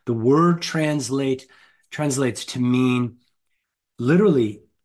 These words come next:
as lightning shoots forth as a beam of light. And it appears and it comes forth, it rises with the brightness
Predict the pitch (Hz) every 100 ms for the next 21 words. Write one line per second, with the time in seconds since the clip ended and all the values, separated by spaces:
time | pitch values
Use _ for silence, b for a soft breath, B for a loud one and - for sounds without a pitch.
0 | _ - 127 107 113 117 127 180 233 170
1 | 120 107 104 - 147 127 - - 123 107
2 | - - - 98 87 156 180 180 123 117
3 | 127 123 95 _ b b b b _ _
4 | _ - 139 131 113 - 202 202 185 147
5 | 123 - 175 170 - 165 151 127 127 127
6 | 160 180 220 202 226 190 147 135 - 135
7 | 101 - 139 160 180 196 190 175